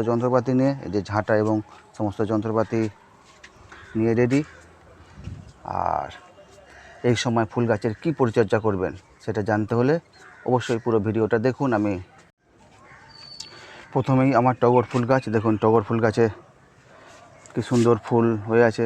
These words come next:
ফুলের পরিমাণ কিছুটা কমে গেছে, যেটা হচ্ছে পরিচর্যার অভাবে। অনেক দিন পরিচর্যা করা হয়নি, ঠিকঠাক সার প্রয়োগ করা হয়নি। আজকে আমি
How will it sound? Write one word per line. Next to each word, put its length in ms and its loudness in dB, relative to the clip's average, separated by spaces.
ফুলের 300 4
পরিমাণ 320 4
কিছুটা 320 2
কমে 240 2
গেছে, 200 2
যেটা 220 -2
হচ্ছে 160 -6
পরিচর্যার 500 4
অভাবে। 280 4
অনেক 200 0
দিন 180 -2
পরিচর্যা 460 0
করা 200 4
হয়নি, 300 2
ঠিকঠাক 360 -4
সার 180 2
প্রয়োগ 220 0
করা 180 2
হয়নি। 220 2
আজকে 240 0
আমি 120 2